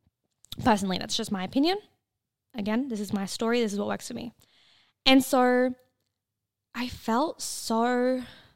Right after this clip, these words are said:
hungry and tired, and I felt like I wasn't good enough for this coach. I felt like I needed to be slimmer. She was saying, "More, more kilos need to be lost. Half a kilo needs to be lost. You need to have less calories." All of these things. "Why aren't you tracking today?"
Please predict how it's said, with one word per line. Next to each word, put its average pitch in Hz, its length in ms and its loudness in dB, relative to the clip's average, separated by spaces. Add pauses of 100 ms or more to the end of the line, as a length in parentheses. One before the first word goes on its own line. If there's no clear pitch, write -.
(300)
hungry 285 560 2
and 214 200 0
tired, 233 640 0
and 214 260 0 (340)
I 240 80 -6
felt - 240 0
like - 180 -2
I 262 100 4
wasn't 254 280 6
good 240 120 2
enough 240 260 2
for 214 100 -4
this - 200 -6
coach. - 380 -8 (360)
I 240 80 2
felt - 280 2
like 240 180 0
I 240 60 4
needed 226 300 6
to - 80 -6
be 233 80 -2
slimmer. 208 360 0
She 233 120 2
was 226 100 2
saying, 226 340 6
"More, 262 360 12 (160)
more 269 380 6
kilos 240 420 4
need 214 140 6
to - 60 -10
be 220 80 0
lost. 196 260 -4
Half 254 260 4
a - 20 0
kilo 226 240 0
needs 208 200 0
to - 60 -14
be 254 100 -6
lost. - 340 -8 (440)
You 247 120 8
need 262 140 10
to 262 100 2
have 240 180 2
less 233 180 4
calories." - 380 -4
All - 160 8
of 269 80 8
these 247 140 2
things. 226 220 0
"Why 262 140 6
aren't 269 120 4
you 262 60 0
tracking 208 340 -2
today?" 240 260 -6